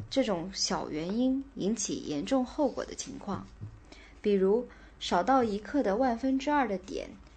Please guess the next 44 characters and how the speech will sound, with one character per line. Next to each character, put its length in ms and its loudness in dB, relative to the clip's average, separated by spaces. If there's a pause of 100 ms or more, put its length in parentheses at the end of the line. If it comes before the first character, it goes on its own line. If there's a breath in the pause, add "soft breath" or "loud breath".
(140)
就 180 6
足 220 -2
以 160 0
成 240 -6
为 160 0
健 260 0
康 320 -8
与 240 -8
疾 200 -4
病 200 -2
的 100 -4
分 280 -4
水 240 -2
岭。 200 -4 (1080 loud breath)
由 180 8
于 140 6
这 180 4
些 180 4
微 220 4
量 180 2
的 80 -2
杀 220 -2
虫 260 -4
剂 300 -4 (280 loud breath)
可 120 4
以 160 8
点 320 2
滴 160 0
地 160 4
贮 220 0
存 240 -6
起 160 -8
来， 300 -8 (460 soft breath)
但 180 6
却 180 6
只 180 -2
能 180 -2
缓 240 -4
慢 180 -2
地 80 -2
排 260 -8
泄 220 2
出 200 -8
去 320 -6